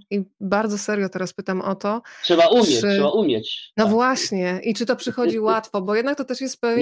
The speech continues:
Speaker 2: Nie.
Speaker 1: stopniu, no, godzenie się z jakimś upływem czasu, z tym, że ciało już nie robi
Speaker 2: Tak.
Speaker 1: wszystkiego, co my chcemy.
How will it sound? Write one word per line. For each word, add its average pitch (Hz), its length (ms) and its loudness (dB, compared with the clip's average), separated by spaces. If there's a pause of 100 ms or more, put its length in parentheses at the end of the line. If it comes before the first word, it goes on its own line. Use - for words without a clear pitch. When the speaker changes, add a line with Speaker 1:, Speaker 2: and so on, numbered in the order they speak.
Speaker 2:
Nie. - 80 0
Speaker 1:
stopniu, 233 520 -4
no, 247 220 -2 (260)
godzenie 233 420 0
się 240 140 -6
z 214 40 -4
jakimś 220 260 -6
upływem 214 380 -4
czasu, 185 580 -6
z 202 80 -16
tym, 220 200 -2
że 196 320 -2
ciało 202 240 -2
już 202 140 -4
nie 202 100 -2
robi 214 140 -2
Speaker 2:
Tak. - 80 2
Speaker 1:
wszystkiego, 190 400 -4
co 185 120 -8
my 190 100 -2
chcemy. 185 540 -4